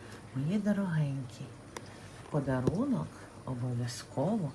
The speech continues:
до цього чайничка буде вам ось така, е,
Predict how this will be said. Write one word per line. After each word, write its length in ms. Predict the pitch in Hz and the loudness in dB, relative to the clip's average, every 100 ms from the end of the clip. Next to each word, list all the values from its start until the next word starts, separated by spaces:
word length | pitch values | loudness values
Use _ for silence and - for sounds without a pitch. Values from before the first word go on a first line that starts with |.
| - - - - - 120 | -8 -14 -14 -14 -6 2
до 200 | 180 254 | 2 4
цього 360 | - 180 156 156 | 2 4 4 4
чайничка 840 | - 147 139 131 127 - - 147 - - - - - - - - - - | 2 2 2 -2 -4 -8 -6 -6 -6 -12 -14 -14 -14 -14 -14 -14 -12 -8
буде 340 | 139 147 139 | 0 0 2
вам 360 | 131 135 208 226 - | 2 4 4 2 0
ось 240 | 147 - | 0 -2
така, 540 | - 131 - 151 160 160 - - - - - - - - - - - - - | -4 -4 0 2 2 0 -6 -14 -14 -14 -16 -14 -14 -14 -16 -16 -16 -14 -4
е, 320 | 139 131 127 | 0 2 2